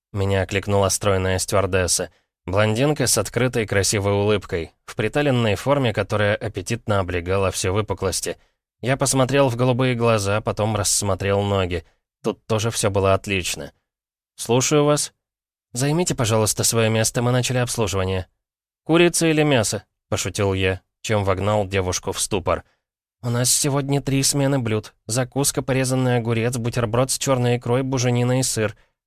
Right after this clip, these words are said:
На второе рыба тилапия с гарниром из риса. Десерт, булочка летная с маком, яблоко, чай, кофе на выбор», — протараторила и засмущалась. «Молодая еще». Я сел на свободное место, повертел в руках меню.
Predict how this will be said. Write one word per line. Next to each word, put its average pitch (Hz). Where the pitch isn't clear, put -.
На 123
второе 139
рыба 131
тилапия 117
с -
гарниром 123
из 139
риса. 104
Десерт, 139
булочка 143
летная 135
с -
маком, 120
яблоко, 139
чай, 151
кофе 139
на 120
выбор», — 101
протараторила 107
и 101
засмущалась. 95
«Молодая 101
еще». 87
Я 131
сел 175
на 170
свободное 147
место, 113
повертел 107
в 95
руках 98
меню. 95